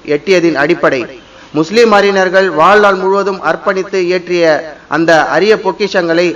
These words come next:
அரபி மற்றும் பார்சி மொழிகளில் இருந்து தமிழில் மொழிபெயர்க்க வேண்டிய பொறுப்பு நம்முடைய சமுதாயத்துக்கு இருக்கிறது. முஸ்லிம் இந்தியாவின் மன்னராட்சி முறை குறித்த இந்திய விடுதலை போரிலும்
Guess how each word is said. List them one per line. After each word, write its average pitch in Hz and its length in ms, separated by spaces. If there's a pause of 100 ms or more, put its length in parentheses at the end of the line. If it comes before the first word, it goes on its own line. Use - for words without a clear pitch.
(120)
அரபி 190 360
மற்றும் 170 460
பார்சி 170 320
மொழிகளில் 170 540
இருந்து 175 420 (360)
தமிழில் 214 460
மொழிபெயர்க்க 180 680
வேண்டிய 160 440
பொறுப்பு 180 540 (100)
நம்முடைய 156 640
சமுதாயத்துக்கு 180 600
இருக்கிறது. 147 560 (500)
முஸ்லிம் 214 520
இந்தியாவின் 190 560
மன்னராட்சி 190 460
முறை 175 240
குறித்த 175 640 (160)
இந்திய 196 300
விடுதலை 202 360
போரிலும் 170 600